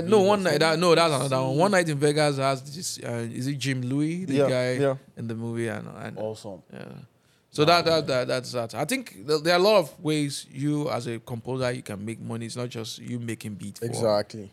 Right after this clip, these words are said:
Speaker 3: Yeah.
Speaker 1: You can always score movies. You can, you can, you can, you can, you can get sound for movies and all of that. Yeah.
Speaker 3: So these days, are you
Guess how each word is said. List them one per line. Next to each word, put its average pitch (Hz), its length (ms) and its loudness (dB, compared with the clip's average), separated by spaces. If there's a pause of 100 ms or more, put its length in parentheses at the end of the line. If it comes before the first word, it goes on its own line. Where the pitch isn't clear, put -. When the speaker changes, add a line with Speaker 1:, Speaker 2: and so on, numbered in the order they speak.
(200)
Speaker 3:
Yeah. 107 180 -4
Speaker 1:
You 95 80 -8
can 117 140 -4
always 127 260 -4
score 117 280 -6
movies. 110 560 -8
You 110 60 -14
can, 92 340 -12 (160)
you - 100 -20
can, 107 340 -12 (500)
you 113 80 -8
can, 117 400 -8 (100)
you - 100 -14
can, 117 360 -8 (140)
you - 100 -20
can 123 200 -6
get 135 260 -2
sound 120 520 -4
for 104 200 -12
movies 123 640 -4
and 101 120 -10
all 110 200 -8
of - 80 -18
that. - 260 -16
Yeah. - 120 -14 (380)
Speaker 3:
So 165 140 -6
these 180 160 -6
days, 156 180 -2
are 131 80 2
you 175 180 -4